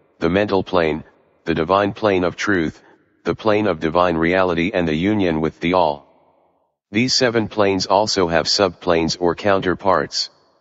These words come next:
The common mistake is looking at the planes as layers of fine matter lying one above the other in space.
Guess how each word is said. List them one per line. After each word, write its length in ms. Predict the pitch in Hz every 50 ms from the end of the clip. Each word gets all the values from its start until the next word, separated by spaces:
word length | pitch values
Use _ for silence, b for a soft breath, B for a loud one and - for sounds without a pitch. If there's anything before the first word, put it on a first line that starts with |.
| _ _ _ _ _ _ _ _ _ _ -
The 100 | 87 85
common 400 | - - 123 127 127 127 117 104
mistake 420 | 95 87 - - 104 101 92 -
is 160 | 78 78 76 85
looking 380 | 87 95 92 - 92 92 90
at 120 | 82 80 -
the 80 | 80 -
planes 380 | - 104 95 90 85 85 82
as 200 | 87 82 78 -
layers 360 | 82 87 87 80 80 78 -
of 140 | - 82 -
fine 300 | - 92 95 92 87 85
matter 320 | 87 92 95 92 85 78 76
lying 340 | 82 87 85 80 80 80
one 200 | 78 85 85 82
above 280 | 80 73 76 87 82 78
the 160 | 78 80 82
other 220 | 92 92 92 87 85
in 160 | 82 78 80
space. 560 | - - - 90 80 71 71 - - -